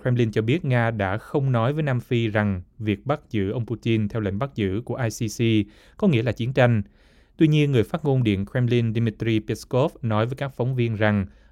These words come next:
mọi người đều hiểu mà không cần giải thích cho họ. Một nỗ lực xâm phạm các quyền của ông Putin có nghĩa là gì? Nam Phi nói rằng họ trung lập trong cuộc xung đột ở Ukraine,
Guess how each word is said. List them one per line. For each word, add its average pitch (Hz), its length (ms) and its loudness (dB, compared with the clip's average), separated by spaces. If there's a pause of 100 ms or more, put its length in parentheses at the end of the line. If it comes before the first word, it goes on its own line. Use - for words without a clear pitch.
mọi 117 180 2
người 131 140 4
đều 117 160 2
hiểu 104 440 0
mà 120 200 -2
không 139 300 -4
cần 107 220 0
giải 98 100 -2
thích 156 180 -4
cho 123 100 -2
họ. 101 360 -2 (400)
Một 135 180 0
nỗ 135 120 4
lực 147 220 2
xâm 160 240 -2
phạm 101 320 0
các 147 180 -6
quyền 110 260 2
của 135 80 -2
ông 127 120 0
Putin 113 440 0 (140)
có 123 120 -4
nghĩa 110 180 -2
là 113 100 -2
gì? 95 340 -2 (1080)
Nam 127 180 4
Phi 127 140 2
nói 127 140 2
rằng 123 220 2
họ 95 220 0
trung 143 260 0
lập 110 300 2
trong 120 220 2
cuộc 104 220 -4
xung 117 200 -4
đột 101 240 2
ở 127 60 -4
Ukraine, 110 680 0